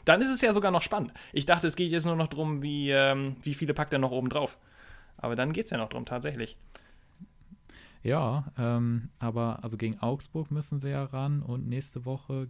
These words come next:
Speaker 2: ge-, oder dieses Wochenende gegen, gegen wen war denn das?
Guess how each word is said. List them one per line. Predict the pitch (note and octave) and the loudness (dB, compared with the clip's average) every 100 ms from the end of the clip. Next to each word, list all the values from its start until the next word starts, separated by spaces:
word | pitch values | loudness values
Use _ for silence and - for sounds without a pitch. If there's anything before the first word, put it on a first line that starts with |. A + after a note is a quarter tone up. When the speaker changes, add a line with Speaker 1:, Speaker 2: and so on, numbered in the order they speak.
| - | -10
Speaker 2:
ge-, | A#2 | -8
oder | A#2 G#2 | -4 -4
dieses | A2 B2 A#2+ | -4 -6 -6
Wochenende | B2+ - B2 A#2 | -6 -6 -6 -4
gegen, | A2 B2+ B2+ B2 C3 C#3 D3 D3+ D3 _ _ _ - _ - | -4 -6 -6 -6 -4 -4 -4 -4 -8 _ _ _ -20 _ -14
gegen | A2+ | -8
wen | G#2+ G#2+ | -6 -6
war | A2+ | -4
denn | A2 G2+ | -4 -4
das? | G2 - | -4 -8